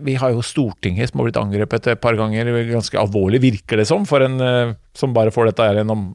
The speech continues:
nyhetene på T V. Hvor alvorlig er teknologi på en sånn, eh,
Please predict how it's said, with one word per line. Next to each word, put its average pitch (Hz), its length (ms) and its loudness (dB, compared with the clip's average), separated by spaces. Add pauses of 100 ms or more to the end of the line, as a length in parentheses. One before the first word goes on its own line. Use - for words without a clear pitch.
nyhetene 107 320 -2
på 127 80 -2
T 120 160 0
V. 143 80 0 (400)
Hvor 180 160 4
alvorlig 143 560 2
er 127 100 2
teknologi 139 600 -2
på 147 160 -2
en 135 80 -2
sånn, 127 240 -4
eh, 120 480 -2